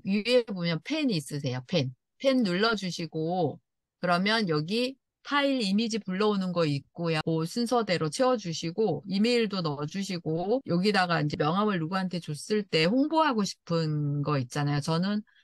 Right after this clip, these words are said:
오픈 채팅방하고, 어, 아이엠 등록을 넣었는데요.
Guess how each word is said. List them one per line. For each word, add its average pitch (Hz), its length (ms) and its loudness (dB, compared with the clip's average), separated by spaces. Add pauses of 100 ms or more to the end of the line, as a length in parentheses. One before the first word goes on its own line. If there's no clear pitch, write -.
(220)
오픈 226 500 -2
채팅방하고, 190 1300 0 (440)
어, 143 200 -2
아이엠 190 420 2
등록을 175 440 0
넣었는데요. 143 760 0